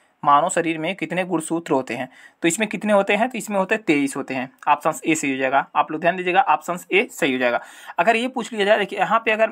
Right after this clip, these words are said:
मेन बात है, अगर यहाँ पे लिंग निर्धारित पूछ लिया जाए कि अगर जैसे मेडिकल वेडिकल होता है स्टूडेंट्स का, तो देखिए म-, अगर पुरुषों में अगर एक्स वाई रहेगा तो पुरुष रहेगा, अगर एक्स एक्स रहेगा तो महिला रहेगा। अभी ये क्वेश्चन हम पिछले वीडियो में करा चुके हैं,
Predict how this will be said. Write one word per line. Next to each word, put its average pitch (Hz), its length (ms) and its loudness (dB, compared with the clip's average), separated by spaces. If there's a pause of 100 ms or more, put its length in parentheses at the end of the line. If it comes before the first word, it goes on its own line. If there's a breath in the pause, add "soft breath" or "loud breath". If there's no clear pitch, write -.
मेन 180 200 0
बात 185 140 2
है, - 60 -6
अगर 180 240 2
यहाँ 185 220 0
पे 185 120 -6
लिंग 190 220 -8
निर्धारित 165 480 -2
पूछ 170 160 0
लिया 156 80 4
जाए 165 140 4
कि 175 140 -8
अगर 160 260 0
जैसे 170 260 -4
मेडिकल 156 300 -4
वेडिकल 151 220 -6
होता 143 180 0
है 147 100 0
स्टूडेंट्स 139 280 -8
का, 175 120 -2 (340 loud breath)
तो 214 60 -2
देखिए 214 160 0
म-, 185 140 2 (280)
अगर 185 160 2
पुरुषों 208 400 -2
में 226 120 0
अगर 208 160 2
एक्स 185 280 0
वाई 185 200 0
रहेगा 185 240 2
तो 190 100 -2
पुरुष 170 300 -2
रहेगा, 180 240 2
अगर 160 300 2
एक्स 185 260 -2
एक्स 185 220 0
रहेगा 160 240 2
तो 190 140 -2
महिला 143 320 2
रहेगा। 131 260 0
अभी 180 240 -2
ये 214 60 -2
क्वेश्चन 208 420 0
हम 220 100 2
पिछले 196 320 -2
वीडियो 165 560 0
में 190 80 2
करा 139 180 4
चुके 135 220 -6
हैं, 131 140 -2